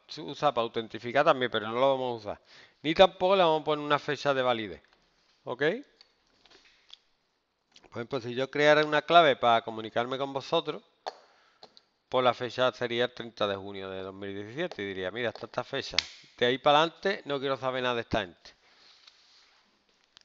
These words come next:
Y sacaba la clave. Dice, ok. ¿Esto qué es? R S A, este. Estos dos.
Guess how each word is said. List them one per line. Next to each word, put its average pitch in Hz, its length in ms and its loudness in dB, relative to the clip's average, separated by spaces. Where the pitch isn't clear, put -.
Y 156 140 -2
sacaba 117 380 0
la 113 140 -2
clave. 147 320 0
Dice, 135 580 0
ok. 190 280 6
¿Esto 107 240 -8
qué 101 60 -6
es? 113 200 0
R 110 100 -6
S 127 220 -4
A, 151 160 0
este. - 400 -12
Estos 98 380 -14
dos. 82 100 -20